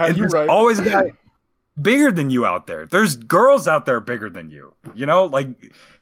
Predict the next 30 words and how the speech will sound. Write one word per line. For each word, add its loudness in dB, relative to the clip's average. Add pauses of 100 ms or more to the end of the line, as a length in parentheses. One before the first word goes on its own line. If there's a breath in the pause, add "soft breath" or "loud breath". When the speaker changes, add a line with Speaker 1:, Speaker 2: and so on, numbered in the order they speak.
(400)
Speaker 1:
I -4
don't 0
know. -6
Like, 0
I, 0
I, 0
I'm -2
not 0
trying -2
to -2
be -2
one 0
of -2
those -6
guys -4
'cause -10
I -6
know -4
I 0
fall -4
into -12
that, -4
like, -6
mid, -12 (260)
mid-range 0
of -8
heights -6
where -6
it's -10
like, -6